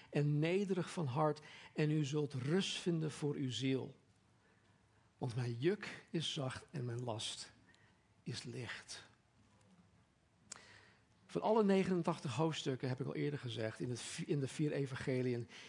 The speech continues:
is dit de enige plaats waar Jezus iets over zichzelf onthult. Over wie Hij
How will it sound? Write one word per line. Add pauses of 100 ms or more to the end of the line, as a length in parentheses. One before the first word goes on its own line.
(120)
is
dit
de
enige
plaats
waar
Jezus
iets
over
zichzelf
onthult. (3250)
Over
wie
Hij